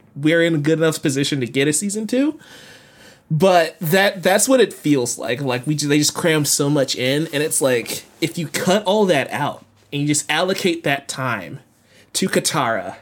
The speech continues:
to Aang, to Sokka, and their relationship and building that camaraderie. The thing that I love about book one, Water,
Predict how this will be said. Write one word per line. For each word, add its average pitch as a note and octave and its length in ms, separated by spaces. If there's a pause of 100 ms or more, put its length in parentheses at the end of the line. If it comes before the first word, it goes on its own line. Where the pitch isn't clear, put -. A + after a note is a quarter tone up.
(140)
to F#3 220
Aang, A#2+ 520
to F3+ 120
Sokka, C#3 440
and B2+ 120
their D3 100
relationship C#3+ 800
and C3 220
building D#3+ 360
that B2+ 180
camaraderie. G2 520 (240)
The D#3 120
thing A#3+ 280
that A#3+ 100
I F3+ 80
love D#3 240
about D3+ 460
book C3 240
one, A2+ 500 (320)
Water, B2 540